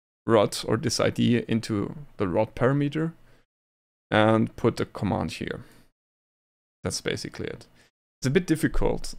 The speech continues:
um, to understand maybe, uh, for the first time, but if you read through it and think yourself through the code, I hope it gets more clear.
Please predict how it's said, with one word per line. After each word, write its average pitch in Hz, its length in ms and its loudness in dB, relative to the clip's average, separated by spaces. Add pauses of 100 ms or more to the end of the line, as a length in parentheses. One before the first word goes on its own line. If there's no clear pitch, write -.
um, 110 420 2
to 117 140 0
understand 113 400 2
maybe, 113 320 2
uh, 92 180 -4
for - 200 -2
the 104 40 -2
first - 260 0
time, 95 120 0
but 110 180 0
if - 220 -2
you 135 80 4
read 123 240 2
through 151 300 2
it 170 100 2
and 120 200 0
think - 420 -2
yourself 131 460 2
through 143 280 -2
the 131 100 0
code, 151 460 0 (1400)
I 139 100 4
hope 120 220 4
it 123 120 -4
gets - 260 -4
more 110 140 -4
clear. - 320 -8